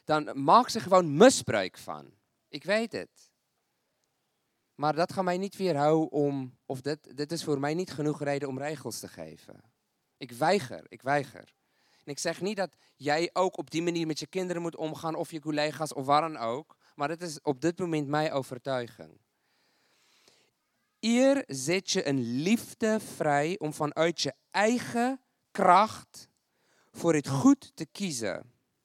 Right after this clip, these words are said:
waardoor je relatie hechter zal worden. Ik wil je optrekken naar een gelijkwaardige relatie, dat wij samen kunnen vechten voor de relatie en niet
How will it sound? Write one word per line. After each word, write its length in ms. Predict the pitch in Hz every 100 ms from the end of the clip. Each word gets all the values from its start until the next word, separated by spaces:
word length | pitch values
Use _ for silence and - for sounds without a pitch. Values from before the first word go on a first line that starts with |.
| _ _ _ _ _ _ _
waardoor 540 | 147 147 127 156 214
je 120 | 202 170
relatie 720 | 135 120 151 180 - 190 -
hechter 580 | - 160 - - 175 170
zal 500 | - - 151 147 147 -
worden. 600 | 117 120 110 92 87 - _ _ _ _ _ _ _ _ _ _ _ _ _ _ _ _ -
Ik 320 | 220 - 175
wil 180 | 151 156
je 320 | 151 147 131 - _ _ -
optrekken 800 | 220 254 - 165 139 131 147 135
naar 400 | 131 127 123 123 _ -
een 140 | 143
gelijkwaardige 920 | 139 147 135 110 127 170 202 208 202 170
relatie, 500 | 147 127 127 139 156
dat 160 | 147
wij 200 | - 127 _
samen 720 | - - - 233 247 254 226
kunnen 240 | - 151 135
vechten 500 | 160 143 123 135 - _
voor 600 | - - - 294 302 254
de 80 | 170
relatie 600 | 143 123 117 123 - 147
en 140 | 156 151
niet 380 | 226 - -